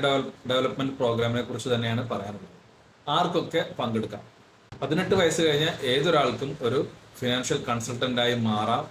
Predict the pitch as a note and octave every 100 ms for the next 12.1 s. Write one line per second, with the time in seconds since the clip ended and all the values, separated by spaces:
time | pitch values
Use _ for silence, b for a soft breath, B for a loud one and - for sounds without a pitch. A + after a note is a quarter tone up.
0 | B2 A#2+ B2 B2+ A2+ B2+ B2+ B2 A#2+ A#2
1 | G#2+ G#2 G#2+ - - - - - - -
2 | - - - - - C3 B2 B2+ C#3+ B2+
3 | A2+ A#2+ C3 A#2 C#3 - - - A#2 G#2+
4 | G#2+ F#2 - - - - - - - -
5 | - - - C#3+ C#3+ G3+ F#3+ E3+ G3 G3
6 | F#3 E3+ E3+ E3+ F3+ - - - C3 C3
7 | C#3 D3 C3+ C#3 B2 A2 A2 A2 A2 A#2
8 | - - - - _ - A2 G#2+ A#2 -
9 | - - - - - - - _ - _
10 | _ - F3 E3+ G#3+ A3 G#3+ F#3+ F3+ F3
11 | F3 - D#3+ D#3 D#3+ F#3+ - - - D#3
12 | F3